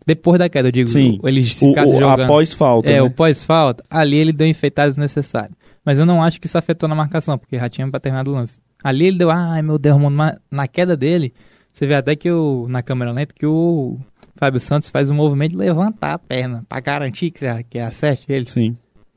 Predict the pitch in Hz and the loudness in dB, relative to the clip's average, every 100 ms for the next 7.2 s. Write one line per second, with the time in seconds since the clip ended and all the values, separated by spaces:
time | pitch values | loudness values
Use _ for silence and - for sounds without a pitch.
0 | _ _ _ - 165 190 190 190 226 226 | _ _ _ -4 -2 -2 -2 0 -2 -2
1 | 302 240 - 180 175 185 196 208 247 233 | -2 -2 -2 -6 -4 -4 -2 -2 -2 0
2 | 202 135 123 131 - 160 135 139 135 135 | 2 2 -2 -6 -2 0 2 0 -2 -2
3 | 143 143 143 180 - 190 - _ _ _ | -2 -2 -4 -6 -4 -4 -4 _ _ _
4 | - 196 123 127 - 180 180 147 143 131 | -2 0 0 -4 -10 -2 0 0 -2 -6
5 | 127 131 120 - - 135 160 170 _ _ | -6 -6 -8 -10 -8 -6 -6 -8 _ _
6 | _ _ _ _ - 135 131 127 127 139 | _ _ _ _ -8 -4 -4 -2 0 0
7 | 147 | 0